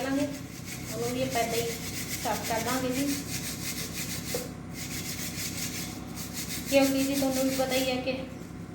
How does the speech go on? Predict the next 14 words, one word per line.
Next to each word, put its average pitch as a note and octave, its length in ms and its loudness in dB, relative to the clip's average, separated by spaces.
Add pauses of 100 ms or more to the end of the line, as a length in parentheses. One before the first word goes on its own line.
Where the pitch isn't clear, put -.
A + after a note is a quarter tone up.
(480)
ਜਦੋਂ B3+ 260 8
ਵੀ D4 100 8
ਆਪਾਂ C4 300 6
ਕਹਿੰਦੀ C4 260 4
ਕੋਈ C4 260 4
ਦਾਲ B3 280 4
ਵਗੈਰਾ A#3+ 280 0
ਬਣਾਉਂਦੇ B3+ 440 4
ਹਾਂ A#3+ 180 0
ਜਾਂ A#3 120 4 (540)
ਕੁਛ A#3+ 220 2
ਉਹ B3 140 2
ਕਰਦੇ A3+ 360 2
ਹਾਂ A3+ 80 0